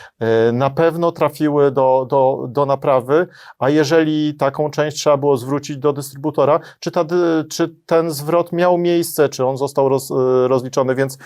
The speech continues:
tutaj ta integracja, e, to jest, to jest, e, to jest to, co wydaje mi się istotne. Często pomijanym punktem, e, o któ-, którym warsztaty dowiadują się dość późno, jest, mm,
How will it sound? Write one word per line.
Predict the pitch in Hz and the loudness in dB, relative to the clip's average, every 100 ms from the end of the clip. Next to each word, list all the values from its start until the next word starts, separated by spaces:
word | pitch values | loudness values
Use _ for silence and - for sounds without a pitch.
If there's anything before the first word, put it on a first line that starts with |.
| - - | -16 -2
tutaj | 180 160 151 | 0 2 2
ta | 139 139 135 | 2 0 -2
integracja, | 160 160 139 147 143 143 127 127 _ _ _ | -2 -2 0 0 0 0 0 0 _ _ _
e, | 120 117 117 | 0 2 2
to | 117 | 2
jest, | 131 - 143 | -2 -2 -6
to | 139 | 0
jest, | 139 139 - - | 0 0 -10 -2
e, | 135 127 127 123 | 2 4 4 2
to | 139 | 2
jest | 131 - - - _ | 0 -4 -18 -20 _
to, | - 151 143 | -2 2 2
co | 143 147 131 | 2 0 0
wydaje | 127 127 127 120 | 0 0 2 0
mi | 123 | -4
się | - 127 120 - _ - | -2 -2 -4 -12 _ -10
istotne. | 135 - 139 196 | -10 -2 0 2
Często | 262 254 | 0 -2
pomijanym | - 196 175 185 220 190 | 0 0 2 2 2 0
punktem, | 170 170 165 - 139 139 175 - 139 139 | 0 0 0 0 2 2 0 -4 -2 -2
e, | |
o | - 147 | -2 -4
któ-, | - 156 151 139 | -4 -8 -8 -8
którym | - 160 156 151 151 135 | -4 0 0 -2 -8 -4
warsztaty | 139 143 - 151 151 147 135 | -2 -2 0 0 2 0 -2
dowiadują | 131 139 143 135 151 151 | -2 0 2 2 2 0
się | 151 151 | -2 -4
dość | 143 - | -2 -4
późno, | - 180 180 | -6 -2 0
jest, | 170 170 - | 0 -2 -6
mm, | - 151 143 135 | -16 -12 -10 -12